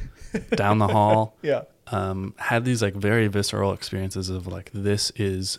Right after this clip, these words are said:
Speaker 1: amazing."
Speaker 2: Yes.
Speaker 1: Um, so the article is called The Interpersonal Neurobiology of Intersubjectivity,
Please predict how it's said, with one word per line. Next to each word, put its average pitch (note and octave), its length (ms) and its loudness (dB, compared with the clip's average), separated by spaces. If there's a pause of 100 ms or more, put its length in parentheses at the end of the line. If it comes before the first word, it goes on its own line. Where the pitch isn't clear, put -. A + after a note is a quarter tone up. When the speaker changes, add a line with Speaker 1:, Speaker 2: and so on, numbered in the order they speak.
Speaker 1:
amazing." G2 600 -6
Speaker 2:
Yes. - 480 -2
Speaker 1:
Um, F#2+ 400 -6 (400)
so A2+ 180 6
the A2 220 6
article A#2+ 580 4 (400)
is G2+ 180 -4
called G2+ 320 2
The G2+ 100 -2
Interpersonal A2 640 4
Neurobiology G2 800 0
of G2 180 -8
Intersubjectivity, G#2 1000 -4